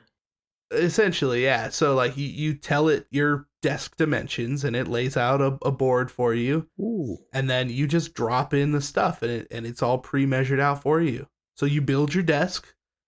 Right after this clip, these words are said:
Speaker 1: add it to your cart, and there you go. So, yeah, I, uh, I, I didn't quite go the full length, 'cause this is, uh,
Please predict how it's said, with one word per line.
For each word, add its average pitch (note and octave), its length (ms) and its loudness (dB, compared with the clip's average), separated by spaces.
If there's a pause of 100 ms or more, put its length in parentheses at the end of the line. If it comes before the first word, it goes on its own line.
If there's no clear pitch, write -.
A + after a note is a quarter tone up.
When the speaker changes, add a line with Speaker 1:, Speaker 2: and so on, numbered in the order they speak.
(160)
Speaker 1:
add B2 180 -6
it A#2+ 120 -10
to - 120 -2
your C3+ 100 2
cart, D#3+ 440 0 (840)
and C3+ 100 -2
there C#3 120 2
you D3 60 -2
go. C#3 300 -4 (880)
So, B2+ 480 -2 (540)
yeah, C#3+ 220 0
I, C3 140 0
uh, A#2+ 320 -4 (1200)
I, C3+ 340 0 (160)
I C#3 80 -2
didn't F#3 240 0
quite F#3+ 380 2
go F#3 100 4
the D#3+ 100 2
full D#3 280 2
length, A#2 500 -2
'cause C#3+ 140 0
this D#3 180 -4
is, D3 160 -2
uh, A#2+ 360 2